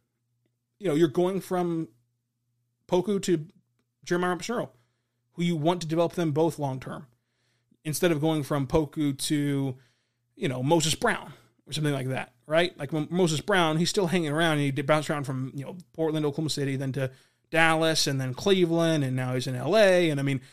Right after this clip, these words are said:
like, y-, y-, you're, you're, you're going to guys who you personally want to develop in your organization. You're giving Ousmane Dieng a shot. Like, you look up and down this roster,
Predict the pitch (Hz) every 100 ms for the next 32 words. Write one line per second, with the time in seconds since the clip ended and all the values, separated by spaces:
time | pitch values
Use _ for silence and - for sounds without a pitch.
0 | _ - 151 143 151 120 151 139 175 180
1 | 175 170 165 165 143 139 _ _ _ -
2 | 233 233 180 175 175 165 135 165 185 226
3 | 226 - 196 185 151 139 147 139 147 135
4 | 143 139 135 127 123 143 - - - _
5 | _ _ _ _ _ - 143 180 185 185
6 | 160 190 165 - - - 143 - _ _
7 | - 208 262 233 220 185 - 185 202 -
8 | 143